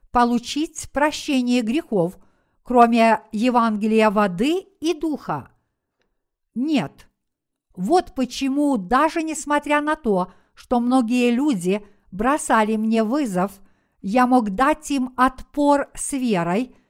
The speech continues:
в Евангелие воды и духа. Некий пастор из евангельских христиан обманывал людей следующими словами. Он говорил:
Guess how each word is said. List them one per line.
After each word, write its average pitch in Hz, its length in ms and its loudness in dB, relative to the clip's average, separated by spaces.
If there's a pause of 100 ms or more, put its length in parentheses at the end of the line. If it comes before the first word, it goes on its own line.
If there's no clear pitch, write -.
(180)
в - 60 -14
Евангелие 208 800 0
воды 202 500 0
и 269 260 -8
духа. 196 640 -6 (1040)
Некий 233 540 2
пастор 214 760 0 (280)
из 226 240 0
евангельских 220 880 -2
христиан 226 920 -6 (420)
обманывал 226 920 2
людей 208 580 -2
следующими 233 840 -4
словами. 208 720 -4 (920)
Он 240 240 4
говорил: 226 580 0